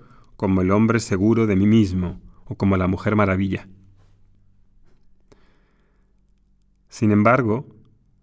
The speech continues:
podemos ver, creo que en la experiencia vuestra y mía,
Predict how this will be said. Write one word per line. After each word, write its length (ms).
podemos 380
ver, 380
creo 180
que 80
en 60
la 60
experiencia 800
vuestra 720
y 240
mía, 460